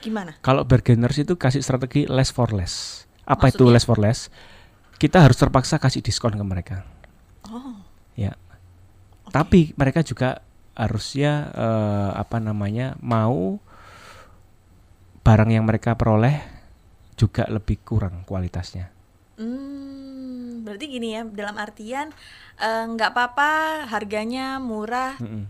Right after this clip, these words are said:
Speaker 1: kualitasnya, kualitasnya di bawah tapi harganya murah kayak gitu.
Speaker 2: Iya.
Speaker 1: Dalam arti seperti itu. Nah, ini biasanya di usia berapa nih kalau kayak gini?
Speaker 2: Oke, bargainers itu kan tadi kita kategorikan daya belinya kurang,
Speaker 1: Iya.
Speaker 2: heeh,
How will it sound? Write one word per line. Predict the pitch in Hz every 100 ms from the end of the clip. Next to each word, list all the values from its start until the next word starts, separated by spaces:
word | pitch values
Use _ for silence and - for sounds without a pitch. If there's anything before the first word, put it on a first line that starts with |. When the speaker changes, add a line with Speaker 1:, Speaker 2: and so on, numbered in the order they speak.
| -
Speaker 1:
kualitasnya, | - 226 233 262 294 294 294 285 _ -
kualitasnya | 262 262 254 269 277 285
di | 269 240
bawah | 208 190 214 285
tapi | 277 233 277
harganya | 277 220 196 208 226
murah | 175 190 202
kayak | 190 170 175
gitu. | 165
Speaker 2:
Iya. | 131 104 90 -
Speaker 1:
Dalam | 185 175 170
arti | -
seperti | - 185 - 120
itu. | - - -
Nah, | 240
ini | 330 427
biasanya | 240 349 453
di | 262 240
usia | 254 311 269
berapa | 226 320
nih | 240 247
kalau | 190 214
kayak | 208 202
gini? | 196 - -
Speaker 2:
Oke, | 101 - 92 -
bargainers | - 110 - 113 113 110
itu | 127 113 - 165
kan | 196 156 156 139
tadi | 113 131 139
kita | - 117 117
kategorikan | 113 107 101 92 123 -
daya | 98
belinya | 92 98 98
kurang, | 107 98 87 90
Speaker 1:
Iya. | 95 - -
Speaker 2:
heeh, | 95